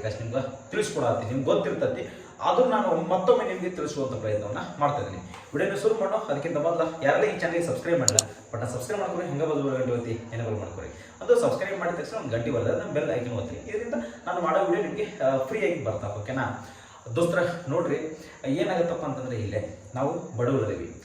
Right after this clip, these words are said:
ನಾವ್ ಏನ್ ಮಾಡ್ತೀವಪ್ಪ, ದಿನಾಲೂ ನಾವು ಕೂಲಿ ಕಾರ್ಮಿಕರು, ದಿನಕ್ಕೆ ಒಂದ್ ನಾಲ್ಕುನೂರು, ಐನೂರು ರೂಪಾಯಿ ನಾವು ಸಂಪಾದನೆಯನ್ನ ಮಾಡ್ತೀವಿ. ಹಂಗ ನಮ್ ಹೊಲ್ಲಾಗನು ಕೆಲಸ ಇರ್ತೈತಿ. ಹೊಲ್ಲಾಗ ನಮ್ದು ಒಂದ್ ಎಕರೆ ಹೊಲ ಐತೆ ಅಂತ ಇಟ್ಕೋರಿ.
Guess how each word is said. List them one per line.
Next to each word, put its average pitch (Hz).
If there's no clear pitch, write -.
ನಾವ್ 180
ಏನ್ 185
ಮಾಡ್ತೀವಪ್ಪ, 139
ದಿನಾಲೂ 156
ನಾವು 160
ಕೂಲಿ -
ಕಾರ್ಮಿಕರು, 104
ದಿನಕ್ಕೆ 135
ಒಂದ್ 139
ನಾಲ್ಕುನೂರು, 131
ಐನೂರು 117
ರೂಪಾಯಿ 113
ನಾವು 101
ಸಂಪಾದನೆಯನ್ನ 98
ಮಾಡ್ತೀವಿ. 101
ಹಂಗ 175
ನಮ್ -
ಹೊಲ್ಲಾಗನು 147
ಕೆಲಸ -
ಇರ್ತೈತಿ. -
ಹೊಲ್ಲಾಗ 156
ನಮ್ದು 147
ಒಂದ್ 131
ಎಕರೆ 131
ಹೊಲ 110
ಐತೆ 101
ಅಂತ 98
ಇಟ್ಕೋರಿ. -